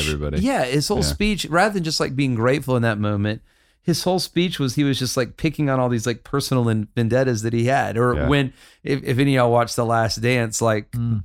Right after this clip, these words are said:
Speaker 1: like, every other line, he was like, "And I took that personal,"
Speaker 2: <laughs>
Speaker 1: you know? <laughs> And it's like, okay, Michael, like, like,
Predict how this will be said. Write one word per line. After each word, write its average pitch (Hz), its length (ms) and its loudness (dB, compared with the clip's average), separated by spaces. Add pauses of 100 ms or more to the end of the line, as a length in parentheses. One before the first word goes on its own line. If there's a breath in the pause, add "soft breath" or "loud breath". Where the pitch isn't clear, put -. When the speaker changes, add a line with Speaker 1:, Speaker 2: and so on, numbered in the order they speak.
Speaker 1:
like, 127 220 0
every 143 260 4
other 127 140 2
line, 131 240 2
he 117 80 0
was 107 140 -2
like, 107 300 -6
"And 127 140 2
I 185 40 0
took 185 180 -2
that 147 160 0
personal," 113 420 2 (200)
Speaker 2:
<laughs> 110 180 0
Speaker 1:
you 156 120 6
know? 160 280 6
<laughs> 226 1500 4 (440 loud breath)
And 202 160 4
it's 196 300 0
like, 165 520 2 (260)
okay, 185 340 2
Michael, 135 400 2
like, 131 300 2
like, 139 260 -2